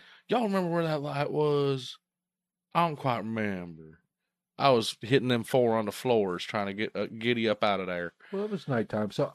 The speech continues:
Speaker 2: I
Speaker 1: Oh, uh, other gripe I have right now. I gotta get fucking Peacock Premium to keep watching Yellowstone, those bitches.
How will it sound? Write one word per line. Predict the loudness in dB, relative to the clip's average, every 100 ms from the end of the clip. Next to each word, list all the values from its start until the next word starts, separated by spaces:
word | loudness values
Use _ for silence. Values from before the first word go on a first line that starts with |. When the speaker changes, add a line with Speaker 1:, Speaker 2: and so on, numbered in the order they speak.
| -10
Speaker 2:
I | -8 -8 -10 _ _ _ 4
Speaker 1:
Oh, | 8 8 8
uh, | 8 8 8 4 4
other | 6 4
gripe | 2 0 0 0
I | -2 0
have | 0 0
right | -2 -4
now. | -4 -4 -4 -8 -16 _ _ _ 0
I | 2
gotta | 4
get | 0 -4 _ 2
fucking | 2 0 -8
Peacock | -6 -2 -2 -2
Premium | -2 -2 -2 -2
to | -4
keep | -6 0
watching | 2 2 -2
Yellowstone, | -2 0 0 0 -4 -6 -8
those | -12 _
bitches. | 0 0 2 0 -2 -6